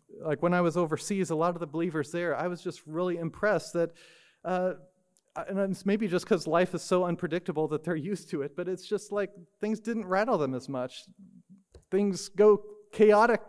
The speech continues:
all the time. Life is so uncertain. And yet they just flex with it and go with it. And for me, and I think a lot of us in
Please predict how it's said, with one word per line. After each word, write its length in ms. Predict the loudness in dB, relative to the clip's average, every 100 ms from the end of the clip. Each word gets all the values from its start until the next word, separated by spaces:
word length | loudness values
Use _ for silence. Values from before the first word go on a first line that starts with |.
| -14 -4
all 220 | 2 4
the 80 | 4
time. 640 | 2 -2 0 0 -4 -8 _ _ 0
Life 260 | 0 2
is 100 | 0
so 260 | 2 2 4
uncertain. 580 | 4 2 0 0 -4 -6 _ _ _ _ -2
And 140 | 2
yet 180 | 2 2
they 100 | 0
just 240 | -2 -6
flex 320 | -4 -4 -4 -10
with 180 | -12
it 80 | -12 -10
and 80 | -4
go 140 | 0
with 200 | 0 -2
it. 140 | -6
And 180 | -6 -8 -8
for 140 | -2 0
me, 360 | 0 0 -2 -6 -20 _
and 80 | -8
I 60 | -4
think 220 | -4 0
a 40 |
lot 180 | 2 2
of 80 | 0
us 200 | -4 -4
in 400 | -6 -6 -8